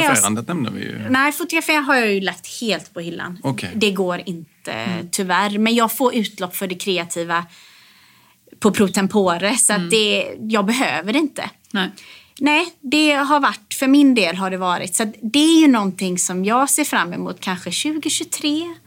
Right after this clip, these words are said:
Speaker 3: Mm.
Speaker 2: Att kanske ännu mer kunna har bygg-, byggt den här starka organisationen som, som, eh,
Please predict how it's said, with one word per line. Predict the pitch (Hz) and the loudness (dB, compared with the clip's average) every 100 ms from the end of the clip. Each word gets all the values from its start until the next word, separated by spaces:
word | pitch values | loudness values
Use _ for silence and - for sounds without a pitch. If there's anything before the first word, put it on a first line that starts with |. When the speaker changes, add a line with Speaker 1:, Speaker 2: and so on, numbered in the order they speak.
| - | -4
Speaker 3:
Mm. | 180 175 175 190 _ - | -2 0 -4 -6 _ 0
Speaker 2:
Att | 262 277 - | 0 0 -4
kanske | - 262 240 - - 226 202 196 - - - - - | 0 0 0 -2 0 2 2 0 -6 -18 -20 -20 -4
ännu | 269 262 226 226 294 | 0 4 4 4 2
mer | 349 294 220 208 247 | 4 2 2 0 -4
kunna | - 240 214 190 180 180 185 - _ _ _ - | -4 0 0 0 0 0 -2 -8 _ _ _ -20
har | - 233 | -6 -2
bygg-, | 220 233 190 - 214 | 0 0 -2 -6 0
byggt | 247 - | 0 0
den | 294 320 | -2 0
här | 226 | 2
starka | - - 240 226 185 - 185 | 2 2 0 -2 -6 -4 -2
organisationen | 185 185 190 185 196 175 185 220 262 | -2 0 -2 -2 -6 -4 -2 0 2
som, | - 208 196 196 - | 0 0 -2 -4 -6
som, | - 196 185 185 180 | -6 -4 -2 -2 -2
eh, | 175 | -4